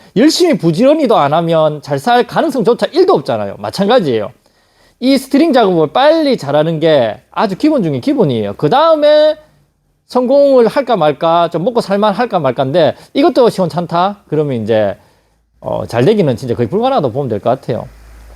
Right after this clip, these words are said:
그러니까 이거 이제 빨리 작업하면 뭐가 더 나아지냐면요. 빨리 작업하면 내 손이 빨리빨리 움직이면서,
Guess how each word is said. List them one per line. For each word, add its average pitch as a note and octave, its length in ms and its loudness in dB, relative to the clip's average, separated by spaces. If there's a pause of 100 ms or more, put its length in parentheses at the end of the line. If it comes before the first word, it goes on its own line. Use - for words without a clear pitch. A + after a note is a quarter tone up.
(320)
그러니까 F3 260 0
이거 B3 200 2
이제 F#3+ 320 0
빨리 E4 360 2
작업하면 D3 840 0
뭐가 A#2+ 280 0
더 D#3 140 -2
나아지냐면요. D#3 1160 -2 (580)
빨리 C#4+ 300 2
작업하면 E3+ 840 0 (600)
내 D3+ 160 2
손이 D4+ 380 -4
빨리빨리 A#3+ 400 2
움직이면서, B2+ 1040 0